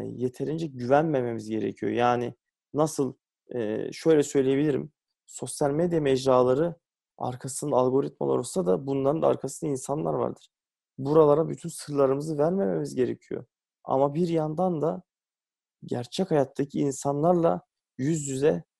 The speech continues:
dertlerimizi paylaşmamız gerekiyor. Onlarla vakit geçirmemiz gerekiyor ve onlarla temas etmemiz gerekiyor. Aynı ortamda bulunmamız gerekiyor.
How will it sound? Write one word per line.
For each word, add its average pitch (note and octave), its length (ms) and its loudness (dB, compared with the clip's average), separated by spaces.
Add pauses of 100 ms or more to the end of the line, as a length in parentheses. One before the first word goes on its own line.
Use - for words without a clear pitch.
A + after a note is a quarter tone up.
(560)
dertlerimizi C3+ 720 -2
paylaşmamız D#3 680 0
gerekiyor. D#3+ 560 2 (280)
Onlarla B2 440 4
vakit - 320 -2
geçirmemiz D#3+ 540 -4
gerekiyor D#3+ 520 0
ve E3 240 2 (360)
onlarla E3 500 2
temas D#3+ 420 0
etmemiz D#3 400 -2
gerekiyor. A#2+ 480 0
Aynı C#3 300 2
ortamda C#3+ 460 2
bulunmamız C3 480 -2
gerekiyor. A#2 360 -4